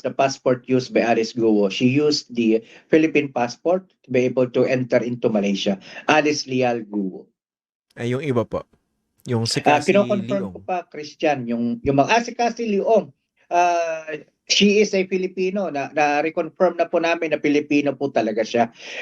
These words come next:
Speaker 1: So, ah, she used her Filipino passport nung pumunta po siya ng Singapore. She left the, the country, ah, nung June pa, si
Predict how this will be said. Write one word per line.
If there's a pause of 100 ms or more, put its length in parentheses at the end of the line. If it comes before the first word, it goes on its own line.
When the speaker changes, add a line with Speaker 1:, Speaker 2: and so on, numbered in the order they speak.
(140)
Speaker 1:
So,
ah,
she
used
her
Filipino
passport
nung
pumunta
po
siya
ng
Singapore. (320)
She
left
the,
the
country,
ah, (480)
nung
June
pa, (400)
si